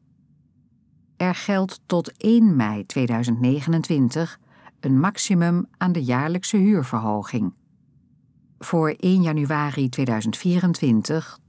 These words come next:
tot één januari tweeduizend vijfentwintig is de maximumhuurverhoging vijf komma vijf procent.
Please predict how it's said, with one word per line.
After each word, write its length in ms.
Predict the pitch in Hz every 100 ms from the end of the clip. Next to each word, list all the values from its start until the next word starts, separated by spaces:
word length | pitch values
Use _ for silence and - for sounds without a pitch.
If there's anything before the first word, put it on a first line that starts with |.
| -
tot 220 | 160 143
één 240 | - 175
januari 680 | 160 151 151 143 139 139 135
tweeduizend 460 | 123 117 104 104 104
vijfentwintig 960 | 135 123 127 160 165 135 120 165 180 - _ - - -
is 200 | 175 165
de 120 | 165
maximumhuurverhoging 1600 | 160 208 - 180 170 156 170 175 - 127 113 107 - 143 160 226 -
vijf 420 | 131 160 160 -
komma 380 | 135 107 104 104
vijf 320 | 135 151 -
procent. 640 | 196 185 - 226 143 127